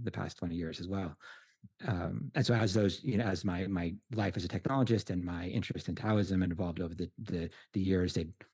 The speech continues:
they slowly began to overlap into each other and produced this set of ideas that I found very, very helpful when confronted with situations that were very unknown, different cultures, different, different corporate cultures, different environments.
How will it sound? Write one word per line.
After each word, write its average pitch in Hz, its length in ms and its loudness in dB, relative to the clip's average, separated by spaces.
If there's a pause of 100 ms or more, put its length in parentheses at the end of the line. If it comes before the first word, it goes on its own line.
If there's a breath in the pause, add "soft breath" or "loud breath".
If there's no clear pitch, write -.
(200)
they 101 60 2
slowly 90 340 2
began 90 320 2
to 82 360 0 (280 loud breath)
overlap 95 440 2
into 87 220 -2
each 85 160 0
other 90 360 2 (220 soft breath)
and 95 220 2
produced 98 500 0
this - 360 -4 (640 soft breath)
set 104 240 2
of 87 80 0
ideas 90 580 2
that 90 140 -2
I 87 100 -6
found 87 360 -2
very, 95 220 0
very 90 160 0
helpful 90 560 0 (320 soft breath)
when 87 260 4 (320)
confronted 92 420 0
with 87 300 -2 (960 soft breath)
situations 104 440 0
that 98 80 0
were 87 60 -2
very 90 200 2
unknown, 87 540 4
different 92 320 -2
cultures, 90 320 -2
different, 95 460 -2 (120)
different - 180 -2
corporate 92 220 -2
cultures, 90 300 -4
different 95 220 -2
environments. 85 520 -4